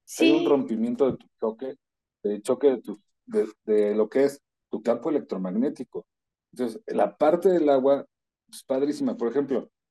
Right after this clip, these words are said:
Speaker 1: en lo que es, aquí, esta, esta aseveración es padrísima.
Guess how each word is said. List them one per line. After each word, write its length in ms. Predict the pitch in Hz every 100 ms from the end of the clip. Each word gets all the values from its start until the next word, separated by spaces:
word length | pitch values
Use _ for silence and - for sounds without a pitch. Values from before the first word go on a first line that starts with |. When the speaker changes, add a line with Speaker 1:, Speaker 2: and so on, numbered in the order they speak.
| _
Speaker 1:
en 120 | -
lo 100 | 202
que 100 | 202
es, 120 | - _ _ _ _ _ -
aquí, 600 | 214 - 294 - - - _ _ _ _ - -
esta, 300 | 107 - 123
esta 160 | - 151
aseveración 560 | 147 123 104 104 120
es 100 | 131
padrísima. 600 | - 127 131 131 120 120